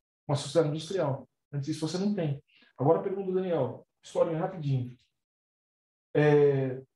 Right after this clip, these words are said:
por conta das reivindicações do movimento negro no Brasil,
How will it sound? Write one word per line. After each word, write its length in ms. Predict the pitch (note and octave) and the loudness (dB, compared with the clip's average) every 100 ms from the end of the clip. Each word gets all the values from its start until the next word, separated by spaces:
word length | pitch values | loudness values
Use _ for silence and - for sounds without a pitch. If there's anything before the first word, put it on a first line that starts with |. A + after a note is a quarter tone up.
| _ _ _ _ _ | _ _ _ _ _
por 180 | F#3 - | -10 -4
conta 640 | A3 A#3+ C#4 - A3+ A3 | 2 2 2 -2 -2 0
das 220 | F3 F3 D#3 | 0 -2 0
reivindicações 720 | D#3+ D#3 D#3+ D3 C#3 E3 D#3 | -2 -2 -4 -6 -4 -2 -2
do 80 | C#3+ | -2
movimento 480 | D3 C3 D3+ D3 C3+ | -4 -4 -4 -4 0
negro 340 | D3 D#3+ C3+ | 4 4 2
no 140 | B2+ | 0
Brasil, 500 | B2 A#2+ C3+ D3 - | -2 0 2 0 0